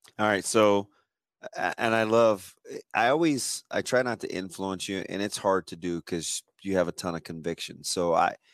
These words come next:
I always wait. I don't say much about West Side, but I think you're spot on with Rezac, because as I look at our team, potentially,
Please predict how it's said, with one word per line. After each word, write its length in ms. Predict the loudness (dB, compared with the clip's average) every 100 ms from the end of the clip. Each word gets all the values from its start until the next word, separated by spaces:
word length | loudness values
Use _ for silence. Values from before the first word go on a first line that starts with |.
| _ _ _ _ _ _ 0
I 40 |
always 260 | 2 2 -2
wait. 400 | 0 0 0 -8 -6
I 80 | -2
don't 220 | -2 -4
say 440 | -6 -2 2 2 2
much 360 | 0 -2 -2
about 400 | -2 0 2 0 -8 _ -6
West 260 | -2 -2 0
Side, 260 | -2 0
but 100 | 0
I 100 | 0
think 340 | 0 -6 -6 -4
you're 120 | -2
spot 560 | -2 -6 _ 0 0 0
on 260 | -6 -8
with 200 | -14 -16
Rezac, 420 | -14 -12 -6 -6 -8 -16
because 340 | -6 -2 -2
as 160 | -4 2
I 140 | 2
look 240 | 2 0 0
at 120 | 2
our 160 | 2 0
team, 440 | -6 -8 -10 -14 _ _ _ -20 -14
potentially, 600 | -6 -6 -4 -6 -8